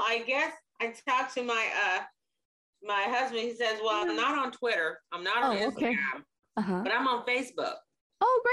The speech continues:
Speaker 2: great. Yeah.
Speaker 1: So I said, "Oh, yeah, I am on Facebook, huh?"
Speaker 2: Okay.
Speaker 1: <laughs> So I, I, I may try and post some things about my Facebook, you know, on my Facebook about my
Speaker 2: Okay.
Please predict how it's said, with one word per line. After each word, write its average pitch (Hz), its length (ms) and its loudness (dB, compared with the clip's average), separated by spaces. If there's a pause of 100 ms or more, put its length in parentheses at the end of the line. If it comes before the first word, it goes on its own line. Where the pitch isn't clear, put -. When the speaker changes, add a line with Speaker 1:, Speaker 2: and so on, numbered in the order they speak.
(140)
Speaker 2:
great. 277 240 2 (340)
Yeah. 370 580 4
Speaker 1:
So 196 140 0
I 202 100 2
said, 214 160 0
"Oh, 302 80 2
yeah, 339 240 0
I 285 80 2
am 330 220 0
on 233 200 -2
Facebook, 196 480 -2
huh?" 190 480 2
Speaker 2:
Okay. 294 280 2 (1900)
Speaker 1:
<laughs> 269 540 -4 (360)
So 247 120 0
I, 240 40 4 (240)
I, 226 300 2 (200)
I 214 120 -10
may 220 240 0
try 208 400 0
and 185 160 -6 (100)
post 233 200 -2
some 208 160 -6
things 196 240 -2
about 180 260 0
my 160 180 0 (100)
Facebook, 175 500 -2 (100)
you 180 100 -4
know, 160 140 0
on 151 100 0
my 147 140 0
Facebook 160 420 0
about 147 200 2
my - 80 0
Speaker 2:
Okay. 339 80 -2